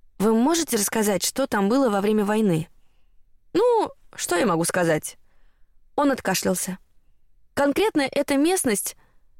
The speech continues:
не сильно пострадала во время бомбежек. Дом уцелел, как и окрестные здания.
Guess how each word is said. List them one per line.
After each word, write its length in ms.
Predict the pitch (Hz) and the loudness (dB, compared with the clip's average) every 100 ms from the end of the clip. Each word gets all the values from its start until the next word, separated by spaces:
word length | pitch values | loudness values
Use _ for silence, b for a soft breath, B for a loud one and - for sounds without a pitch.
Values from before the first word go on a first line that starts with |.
| - _ - | -20 _ -2
не 180 | 294 311 | 0 0
сильно 380 | 294 220 180 | 0 0 0
пострадала 500 | 165 190 208 214 285 | -2 -2 0 0 0
во 80 | 214 | 0
время 240 | 202 220 196 | 0 0 0
бомбежек. 640 | 196 180 147 - - - - - _ _ - | 0 2 0 -2 -8 -16 -20 -20 _ _ -2
Дом 240 | 240 330 | 2 2
уцелел, 500 | 349 320 202 135 160 - - - _ | 0 0 2 0 -2 -10 -20 -20 _
как 220 | - 226 | -4 -2
и 40 | 254 | 0
окрестные 460 | 254 254 226 233 | 0 0 0 0
здания. 440 | 208 180 101 135 | 0 -2 -2 -6